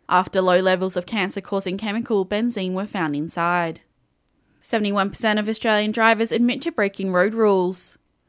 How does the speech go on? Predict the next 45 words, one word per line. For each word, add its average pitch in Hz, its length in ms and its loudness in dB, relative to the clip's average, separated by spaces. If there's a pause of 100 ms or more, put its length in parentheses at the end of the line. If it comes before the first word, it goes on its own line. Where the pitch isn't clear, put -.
(140)
The 233 140 2
new 196 180 2
research 180 400 2
reveals 190 380 2
a 196 60 0
dangerous 185 380 0
level 185 280 0
of 175 80 0
arrogance 196 500 2
on 196 100 0
our 180 140 2
roads, 190 580 2 (220)
with 214 140 -4
more 202 180 4
than 196 160 0
one 190 160 4
in 180 140 -2
two 226 240 -2
saying 214 260 0
they've 214 160 -2
knowingly 220 540 0
taken 165 340 -6
risks. - 680 -6 (680)
A 226 120 0
big 202 200 2
blunder 190 280 4
for 202 100 0
Anthony 190 400 2
Albanese 185 500 2
this 208 200 -2
morning. 202 440 -2 (200)
He 240 140 -2
had 202 160 2
to 202 80 -6
swiftly 185 340 0
delete 185 360 2
a 196 40 -2
photo 190 320 4
of 190 60 0
him 214 140 -4
and 190 80 -4
his 190 180 -4
dog 190 200 0
from 190 160 -8
Twitter 208 420 0